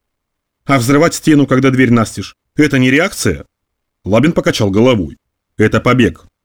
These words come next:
Он выстрелил. Сверлильщик врезался в боковую стену, вращаясь с такой скоростью, что мог уйти за горизонт событий. Стена изверглась маленьким Везувием. Вестибюль накрыли клубы серого пепла.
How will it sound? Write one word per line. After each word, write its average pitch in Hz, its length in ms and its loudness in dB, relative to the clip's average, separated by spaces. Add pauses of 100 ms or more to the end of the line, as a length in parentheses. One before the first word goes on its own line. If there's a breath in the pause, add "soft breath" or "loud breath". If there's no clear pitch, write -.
(320)
Он 190 220 4
выстрелил. 98 540 -2 (460)
Сверлильщик 139 600 2
врезался 127 400 0
в 117 60 -2
боковую 127 380 2
стену, 113 420 0 (240)
вращаясь 117 440 0
с - 60 -10
такой 123 260 0
скоростью, - 560 -2
что - 180 -2
мог 139 160 2
уйти 131 180 0
за 123 120 0
горизонт 117 380 2
событий. 123 480 -2 (720)
Стена 160 380 2
изверглась 123 420 0
маленьким 127 400 2
Везувием. 98 580 0 (500)
Вестибюль 139 460 0
накрыли 135 320 2
клубы 110 280 0
серого 135 360 2
пепла. 90 420 -4